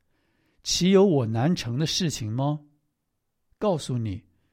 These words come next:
七十年之后，我必从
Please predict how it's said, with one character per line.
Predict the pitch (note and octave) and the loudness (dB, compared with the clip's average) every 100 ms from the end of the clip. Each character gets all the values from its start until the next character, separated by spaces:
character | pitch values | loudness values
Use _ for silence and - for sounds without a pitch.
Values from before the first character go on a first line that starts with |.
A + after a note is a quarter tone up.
| _ _ _ _ _ | _ _ _ _ _
七 | - - | -10 -4
十 | E3+ F#3 | -2 0
年 | C3 B2+ | -2 -2
之 | - C#3 | -2 -4
后， | - F3 A2 - _ _ | -2 -4 -6 -10 _ _
我 | E3+ B2+ | -4 -4
必 | - F#3+ C#3+ | 4 4 4
从 | - B2 C3 | -2 -6 -6